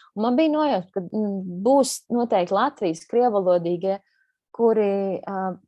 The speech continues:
jutīsies šo paņems tieši uz sevi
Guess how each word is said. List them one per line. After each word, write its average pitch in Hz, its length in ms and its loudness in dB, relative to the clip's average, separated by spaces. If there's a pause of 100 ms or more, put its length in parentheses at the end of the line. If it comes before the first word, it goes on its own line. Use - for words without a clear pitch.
(380)
jutīsies 208 720 2
šo 233 220 0
paņems 233 440 -2
tieši 208 400 -2
uz - 80 -16
sevi 254 540 0